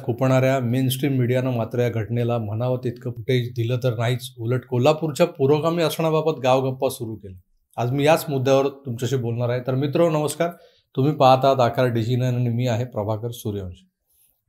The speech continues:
तुम्हाला आठवत असेल, फडणवीस सीएम असतानाच्या काळात मोठ्या संघर्षानंतर मराठा समाजाला मिळालेलं आरक्षणही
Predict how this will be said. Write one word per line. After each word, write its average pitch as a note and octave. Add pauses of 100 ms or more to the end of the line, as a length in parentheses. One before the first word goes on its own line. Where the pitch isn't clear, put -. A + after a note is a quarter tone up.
तुम्हाला C3
आठवत C3
असेल, B2 (1200)
फडणवीस D3 (280)
सीएम B2
असतानाच्या A#2+
काळात G#2 (800)
मोठ्या C3+
संघर्षानंतर D3
मराठा A#2
समाजाला B2
मिळालेलं A#2
आरक्षणही A2+